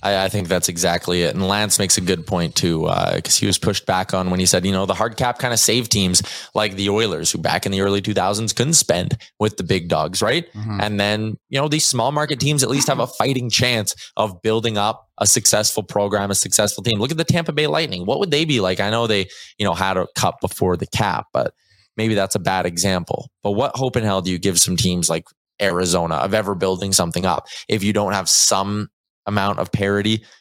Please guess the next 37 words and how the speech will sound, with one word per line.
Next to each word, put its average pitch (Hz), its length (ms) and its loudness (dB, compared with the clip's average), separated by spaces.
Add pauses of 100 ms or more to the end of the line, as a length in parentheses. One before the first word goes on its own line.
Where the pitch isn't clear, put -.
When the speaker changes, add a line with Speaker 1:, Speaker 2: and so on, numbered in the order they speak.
(100)
Speaker 1:
in 110 180 0
there? 127 220 2
So - 220 0 (540)
it's - 140 -2
an 170 80 4
interesting 175 380 0
idea. 98 420 2 (120)
Uh, 95 240 0
we'll 107 100 0
keep 139 220 -2
kicking 107 300 0
things 95 180 2
like 92 200 0
that 92 240 0
around 90 420 -2
here, 90 240 0
but, 85 280 -4
uh, 85 300 2
let's 117 220 0
start 170 180 -2
getting 131 240 -2
back 110 300 0 (220)
to 120 120 0
the 98 80 0
task 98 400 0
at - 60 0
hand 98 240 0
tonight. 95 240 0
First, 123 280 0
though, 113 140 2
some 107 220 -2
love 110 180 0
to 104 80 -2
Star 98 260 0
Mechanical. 101 540 -2
They 110 140 0
are 98 180 0